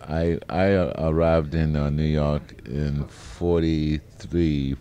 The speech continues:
between forty-two and nineteen forty-two and nineteen forty-three.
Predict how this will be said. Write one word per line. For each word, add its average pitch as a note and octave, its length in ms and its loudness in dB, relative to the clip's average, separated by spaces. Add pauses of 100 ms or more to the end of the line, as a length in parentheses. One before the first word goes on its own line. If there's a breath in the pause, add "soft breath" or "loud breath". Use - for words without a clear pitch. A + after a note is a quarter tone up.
(200)
between F2+ 360 0
forty-two E2+ 800 0
and C#2+ 400 -2
nineteen D#2+ 320 -2
forty-two D2+ 500 -4
and C#2 80 -4
nineteen C#2+ 320 -4
forty-three. C2 800 -6